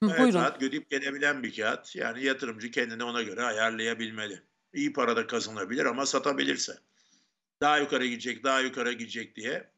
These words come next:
Speaker 2: belli yerlerde kar almayı bırakıyor yatırımcı. Bu sefer zarara gidiyor.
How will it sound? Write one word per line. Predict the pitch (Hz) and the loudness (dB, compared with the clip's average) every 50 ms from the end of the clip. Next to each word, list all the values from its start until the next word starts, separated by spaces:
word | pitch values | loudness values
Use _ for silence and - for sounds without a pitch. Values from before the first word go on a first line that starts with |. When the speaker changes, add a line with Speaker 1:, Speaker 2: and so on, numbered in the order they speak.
| _ _ - - | _ _ -20 -18
Speaker 2:
belli | - 160 160 - 147 147 151 156 156 160 | -16 -14 -14 -4 0 0 0 0 0 0
yerlerde | 156 143 131 120 113 110 104 101 101 107 - 180 - | 2 2 2 2 0 -4 -6 -6 -4 -2 -4 -4 -2
kar | - - 156 156 - | 0 2 4 4 4
almayı | - 139 127 120 113 110 107 117 151 165 | 4 4 2 2 2 0 -2 -2 0 0
bırakıyor | 92 185 190 185 - 220 180 123 | 2 2 2 2 2 -2 0 0
yatırımcı. | 107 104 101 - - - 98 95 95 - - - _ _ _ _ _ _ _ _ _ _ _ _ _ _ _ | 0 -2 -6 -10 -12 -18 -18 -16 -16 -18 -18 -18 _ _ _ _ _ _ _ _ _ _ _ _ _ _ _
Bu | 127 | -4
sefer | 131 120 107 135 - | -2 0 0 0 0
zarara | 170 147 170 160 156 165 170 165 156 | 2 2 4 4 6 6 6 4 4
gidiyor. | 139 117 113 110 101 95 | 2 -2 -6 -8 -14 -16